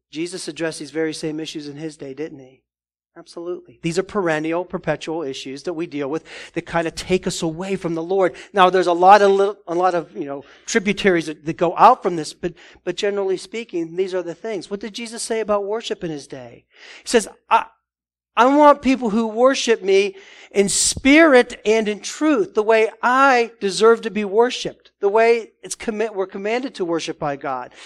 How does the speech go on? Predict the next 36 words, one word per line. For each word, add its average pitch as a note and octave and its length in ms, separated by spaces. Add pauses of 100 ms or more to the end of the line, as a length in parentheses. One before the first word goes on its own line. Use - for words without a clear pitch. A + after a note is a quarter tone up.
(160)
So G#3 140
that A3 120
was G#3 120
a G3 40
problem G#3 600 (180)
in F3+ 140
his F#3+ 180
day E3+ 220
that F3+ 180
he F3 220
addressed, G3+ 420
just - 180
like A#3 140
the A3 80
people A3+ 320
in A3 80
Matt. A#3 160
They F3+ 80
were F3+ 140
bringing F#3 400 (400)
bad G#3 280
sacrifices, G#3 920
lame G3 320
sacrifices, G3 760
disease F3+ 380
sacrifices G3+ 1000 (300)
to G#3 100
God F#3+ 300
and F#3 60
saying, F#3 160
"Here, G#3 180
God, E3+ 400 (240)
be G#3+ 100
happy D3 360
with B2 240
that. A#2+ 200